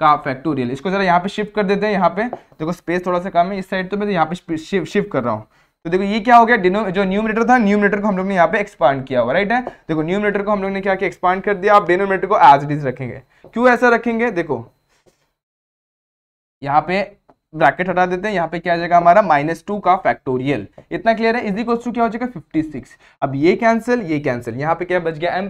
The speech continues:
plus n और सेकंड ब्रैकेट में बचा m plus n minus one। अब ये मेरा इक्वेशन बन जाएगा m plus n, उसके बाद m plus n minus one is equals to fifty six।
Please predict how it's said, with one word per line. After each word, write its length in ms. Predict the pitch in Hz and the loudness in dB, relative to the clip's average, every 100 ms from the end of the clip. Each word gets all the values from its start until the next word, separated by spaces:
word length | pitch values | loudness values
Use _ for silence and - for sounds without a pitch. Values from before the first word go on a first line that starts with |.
| 202 | -4
plus 220 | 190 - | -4 -4
n 140 | 165 202 _ | -8 -10 _
और 60 | - | -8
सेकंड 360 | 196 180 214 214 | -6 -6 -4 0
ब्रैकेट 280 | 160 156 | 0 0
में 100 | 156 | -4
बचा 260 | 135 131 180 160 | -4 -4 -6 -2
m 180 | 165 190 156 | -4 -2 -2
plus 180 | 160 160 | -2 0
n 160 | 160 208 | -2 -2
minus 380 | 160 117 135 131 | -2 -2 -4 -6
one। 140 | 131 101 _ _ - | -10 -12 _ _ -6
अब 120 | 151 | -4
ये 100 | 196 | 0
मेरा 200 | 202 202 | 2 4
इक्वेशन 500 | 208 185 185 185 214 | 2 2 -2 -2 -2
बन 140 | 208 208 | -2 0
जाएगा 320 | 202 208 - | 0 0 0
m 240 | 175 190 214 226 196 180 | -2 -2 -4 -8 -8 -4
plus 320 | 196 185 180 - | -2 0 -4 -2
n, 320 | 180 170 170 214 - _ _ _ _ _ _ _ _ - | 0 2 0 -6 -12 _ _ _ _ _ _ _ _ -12
उसके 220 | 160 208 | -2 4
बाद 340 | 196 220 233 - - 156 | 8 8 6 -10 -4 0
m 260 | 170 214 220 190 | 2 0 -4 -6
plus 280 | 180 165 196 196 _ _ _ - | -2 0 0 -6 _ _ _ -2
n 300 | 185 175 196 214 _ - _ - | 2 2 0 -6 _ -20 _ -4
minus 460 | 139 139 139 180 - | 2 2 2 -4 -4
one 200 | 170 190 214 - _ _ - | -6 -6 -6 -14 _ _ -10
is 120 | 170 | -4
equals 320 | 175 175 165 - | -2 0 0 0
to 120 | 254 277 - - | -4 -4 -12 -10
fifty 240 | 160 - 143 | -10 -6 -6
six। 220 | 143 123 | -6 -12